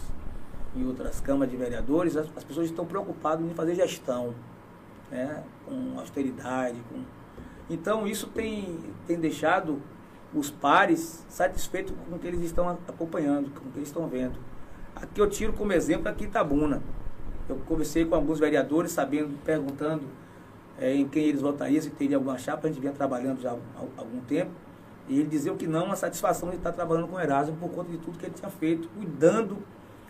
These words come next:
né, da, da, das contas, cuidando, é, com, com atenção aos funcionários, em, né, cuidando com a,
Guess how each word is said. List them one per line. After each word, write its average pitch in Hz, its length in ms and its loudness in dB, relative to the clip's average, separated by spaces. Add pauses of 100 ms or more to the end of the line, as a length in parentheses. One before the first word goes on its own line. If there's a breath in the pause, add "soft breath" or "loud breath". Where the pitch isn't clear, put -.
(180)
né, 160 300 2
da, 160 340 2
da, 143 160 -2
das 127 320 -4
contas, 156 540 0
cuidando, 143 480 0 (580 loud breath)
é, 135 460 0 (100)
com, 156 140 4 (500)
com 151 80 2
atenção 160 640 4 (320)
aos 131 140 -4
funcionários, 131 760 2
em, 131 200 -2 (760)
né, 135 260 -2
cuidando 151 360 4
com - 140 -2
a, 135 180 0